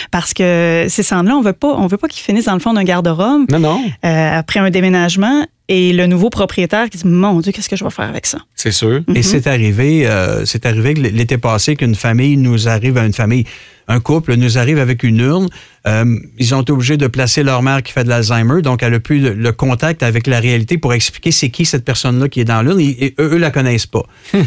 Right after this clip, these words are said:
Speaker 3: à ce moment-là, et elle est plus en mesure de répondre, mais eux doivent vendre la maison. Alors, ils viennent nous voir en disant, « Ben, garde, nous, cette urne-là, on sait pas quoi faire avec. Il est pas question. Si c'était, par exemple, notre mère, on voudrait pas que
Speaker 2: Ben,
Speaker 3: ça
Speaker 2: c'est
Speaker 3: aille dans
Speaker 2: par
Speaker 3: le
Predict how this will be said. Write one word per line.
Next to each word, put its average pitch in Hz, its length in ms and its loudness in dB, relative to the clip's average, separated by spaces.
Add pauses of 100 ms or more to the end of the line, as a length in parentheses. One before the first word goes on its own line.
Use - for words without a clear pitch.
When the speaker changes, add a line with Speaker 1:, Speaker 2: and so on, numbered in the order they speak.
Speaker 3:
à 110 100 0
ce - 100 -2
moment-là, 117 560 2
et 131 420 0
elle 151 180 0
est 135 80 2
plus 147 120 0
en 139 80 2
mesure 131 260 0
de 127 80 0
répondre, 120 400 0
mais 147 160 0
eux 196 140 2
doivent 151 260 0
vendre 156 220 0
la 135 80 2
maison. 117 380 0 (600)
Alors, 135 200 0
ils 131 60 2
viennent 175 200 2
nous 147 140 2
voir 170 240 0
en 127 80 0
disant, « 127 240 -2
Ben, 127 120 0
garde, 123 300 -2 (220)
nous, 147 340 2
cette 127 400 -4
urne-là, 147 480 2
on 165 100 0
sait 120 140 -2
pas 185 160 -2
quoi 156 160 0
faire 131 220 -2
avec. 120 340 0
Il 117 80 -2
est 113 60 2
pas 143 160 -2
question. 165 400 -2
Si - 160 -2
c'était, 170 420 0
par 123 180 -2
exemple, 127 320 0
notre 127 280 0
mère, 131 320 0
on 120 60 0
voudrait 110 260 -2
pas 135 120 0
que 127 60 0
Speaker 2:
Ben, 127 80 0
Speaker 3:
ça 117 80 2
Speaker 2:
c'est 139 60 0
Speaker 3:
aille 156 60 0
dans 139 80 -2
Speaker 2:
par 120 100 0
Speaker 3:
le - 40 -4